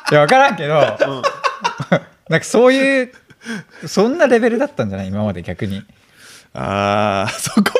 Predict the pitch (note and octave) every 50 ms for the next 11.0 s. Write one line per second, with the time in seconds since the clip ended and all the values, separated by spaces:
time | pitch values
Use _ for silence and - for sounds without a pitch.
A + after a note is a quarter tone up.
0 | B4 A#4+ A#4+ G3+ F3+ C#3 A#2+ A#2+ C3+ D#3 E3+ E3 E3 C#3 C3+ E3+ F#3 C#3+ D#3+ G#3+
1 | - A#3+ A3 F#3+ C#3+ A#2 F#2+ - C3+ B2+ C3 B2 A2 B2+ B2+ C3 B2+ - - -
2 | A#2 A#2+ B2+ B2+ B2 - F2+ - F#2+ - - F#2 F2 - - _ _ _ _ _
3 | _ _ _ _ - A#2+ A2+ F#2+ C#3+ A#2 A#2 - A#2 - - A#2+ A2 - - -
4 | - - - A2+ G#2 G2+ B2+ B2 G#2 - A2+ - - G#2 - - G2 A2+ G#2 F#2
5 | F2 F2 E2+ E2 D#2+ - _ _ _ _ _ _ _ _ _ _ _ _ _ _
6 | _ _ _ _ _ _ _ _ _ - F3 G3+ E4 F4 G4+ G4 F#4+ F#4+ F4 A#3+
7 | - D3 _ _ _ _ _ _ _ - - - D3 D3+ C#3 - - D#2 - -
8 | A#2+ G#2+ - D#3+ E3+ F#3+ F#3 - - - F3 D#3+ D3+ D3 - - - - - A#3+
9 | D4 E4 A#3+ B2 A2+ D3 G3 F3+ A#2 F#2+ - B2+ A2+ E3 D#3 C#3 C3 A#2+ - -
10 | _ _ _ _ _ _ _ _ _ - G2+ G#2 G#2 F#2+ F#2 E2+ E2+ D#2 - -